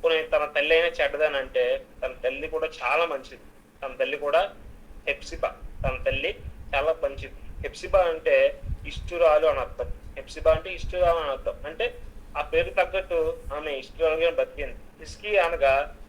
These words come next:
దేవుడే నా బలం, యెహోవాయే నా బలం అని అర్థం వస్తుంది. అంటే ఆ పేరు తగ్గట్టు తాను బ్రతికాడు. కానీ ఈ యొక్క మనష్షే మాత్రం అలా బతకలేకపోయాడు, అలా బతకలేకపోయాడు.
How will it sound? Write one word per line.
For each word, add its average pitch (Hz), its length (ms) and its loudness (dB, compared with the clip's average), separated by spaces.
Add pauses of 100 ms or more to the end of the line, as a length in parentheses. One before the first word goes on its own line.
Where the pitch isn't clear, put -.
(180)
దేవుడే 147 320 2
నా 131 140 -2
బలం, 123 340 0
యెహోవాయే 160 500 4
నా 135 160 -2
బలం 135 260 0
అని 131 100 -2
అర్థం 123 260 -6
వస్తుంది. - 420 -10
అంటే 220 360 0
ఆ 147 40 0
పేరు 185 320 0
తగ్గట్టు 185 500 2
తాను 160 380 -2 (380)
బ్రతికాడు. - 760 -6
కానీ 131 440 -2 (300)
ఈ 123 40 0
యొక్క 120 180 0
మనష్షే 151 500 0
మాత్రం 127 540 -4 (240)
అలా 117 120 -2
బతకలేకపోయాడు, 110 1080 -6
అలా 135 100 4
బతకలేకపోయాడు. 151 680 -2